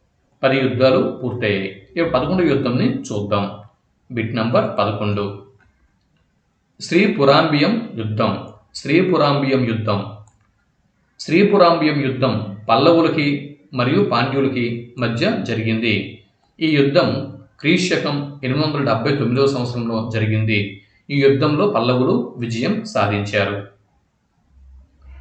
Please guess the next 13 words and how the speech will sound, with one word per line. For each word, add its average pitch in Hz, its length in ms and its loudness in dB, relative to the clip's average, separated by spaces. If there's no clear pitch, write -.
తర్వాత 180 340 6
పన్నెండవ 185 340 4
యుద్ధం 135 360 0
తక్కోలం 143 540 4
యుద్ధం. 113 560 -2
ఈ 147 180 -2
తక్కోలం 185 520 4
యుద్ధంలో 139 760 0
పరాంతక 165 600 4
చోళుడు, 113 520 -2
మొదటి 147 360 4
పరాంతక 139 720 0
చోళుడికి 123 680 -2